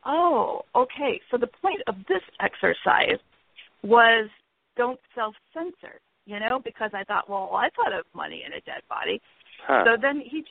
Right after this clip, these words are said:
Speaker 1: challenged me, and he said, "I want you by the end of the day to come up with a list of a hundred things that they found in that farmhouse."
Speaker 2: Huh,
Speaker 1: And
Speaker 2: that's
Speaker 1: I
Speaker 2: good.
Speaker 1: think I ended up with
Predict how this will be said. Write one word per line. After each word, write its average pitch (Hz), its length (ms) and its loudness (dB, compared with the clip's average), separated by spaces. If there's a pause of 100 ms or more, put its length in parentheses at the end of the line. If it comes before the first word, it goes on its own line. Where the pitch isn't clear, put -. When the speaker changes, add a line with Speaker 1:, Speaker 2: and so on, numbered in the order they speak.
Speaker 1:
challenged 330 500 -4
me, - 280 -14
and 208 100 -10
he 240 220 -6
said, 214 240 4 (360)
"I 208 80 2
want 269 240 0
you 247 160 -8
by 220 180 -4
the 208 140 -8
end 247 180 -4
of 269 60 -10
the 254 100 -4
day 190 320 -6 (120)
to 202 100 -8 (200)
come 240 120 -4
up 240 120 -2
with 233 140 -2
a 220 60 -4
list 214 280 -4
of 185 80 -4
a 190 60 -8
hundred 214 400 2
things 190 280 -4
that - 160 -2
they 180 240 0
found 180 440 2
in 180 100 -4
that - 240 0
farmhouse." - 540 0 (800)
Speaker 2:
Huh, 196 160 4
Speaker 1:
And 202 360 2
Speaker 2:
that's 220 120 -16
Speaker 1:
I 214 140 -12
Speaker 2:
good. 196 200 -6
Speaker 1:
think 294 200 -10
I 254 40 -6
ended 208 240 -10
up 196 160 -14
with 185 140 -18